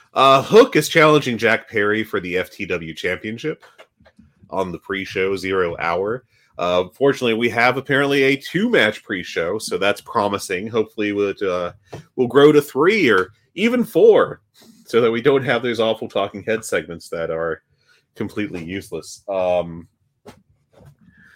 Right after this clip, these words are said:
to me as a viewer. Maybe it drives business. I can't. If, if you're someone <laughs> if you're someone that watches it, watches the Zero Hour and is like, you know, "Yeah, I remember when there was, like, a near five-star Eddie Kingston, uh,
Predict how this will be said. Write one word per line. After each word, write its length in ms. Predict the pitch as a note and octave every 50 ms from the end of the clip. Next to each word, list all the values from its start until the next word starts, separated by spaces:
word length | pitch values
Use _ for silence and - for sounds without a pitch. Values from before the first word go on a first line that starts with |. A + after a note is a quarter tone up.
| _ -
to 120 | - G#2
me 200 | G2+ G#2 G2+ G2
as 140 | F#2 F2 E2+
a 40 | F#2
viewer. 400 | D#2 F2+ F2+ F2 E2+ D#2 D2 - -
Maybe 320 | F#2 F#2 F#2+ F#2 F#2+ F#2+
it 80 | F#2 E2
drives 300 | G2 F#2+ F#2+ F#2 E2+ -
business. 480 | - F#2+ F#2 E2+ E2 D#2+ D#2+ D#2 - -
I 80 | A2+ A2+
can't. 280 | - - D#3+ C3+ - - _ - - _ _ _ _ _ - A#2+ A2+ A#2
If, 200 | B2 D3 D3+ -
if 180 | D#3 E3+ D#3+ A3+
you're 120 | A#3 D4
someone 520 | - - A3+ A3 G#3+ G3+ F3 D#3 C3 G#2 - - - - - -
<laughs> 140 | - - - - - - - _ -
if 220 | - - - -
you're 120 | E3+ E3+ D#3
someone 440 | - - - D#3+ D#3 D#3 D3 C#3+ C3
that 80 | A2+
watches 480 | F#2 F2+ F#2+ G2 G#2 A2+ - - - C3
it, 220 | C#3 C3 B2+ - _ _ _ - - - - - - -
watches 380 | - - G#2+ A#2+ B2+ - C#3 B2
the 100 | C3 B2+
Zero 380 | A#2 G#2+ A2+ A#2 A#2 A2 G#2+ G2+
Hour 360 | F#2+ F#2+ F#2+ F#2+ F#2+ F#2 E2+
and 160 | B1 D2 F2
is 160 | F#2 F2+ F2 F2+
like, 260 | F2+ F2 F2 F2 D#2
you 100 | F2 F#2+
know, 420 | F#2+ G2+ G2+ F#2+ F2+ F2 F2 - _ _ _ _ _ _ _ _ _ _ _ _ _ _ _ _ _
"Yeah, 260 | - A#2 B2+ C3 C3+ C3
I 60 | C3+
remember 420 | C3+ C3+ B2 B2+ B2+ A2+ A#2+ A#2+
when 160 | A2+ A2+ G#2+
there 120 | G2+ G#2 G2+
was, 160 | G#2+ G#2 F#2+
like, 180 | G#2 G2+ F#2+ -
a 60 | G2+
near 260 | G2 G#2 G#2 G2+ G2
five-star 560 | - - G2 F#2 F#2 F#2 - - G2+ F#2 F2+
Eddie 160 | F2 F2 F2
Kingston, 680 | - _ - F2+ E2+ - - - - E2 D#2+ D#2+ D#2 D2+
uh, 340 | D2+ D2+ D2+ D2+ D2+ D#2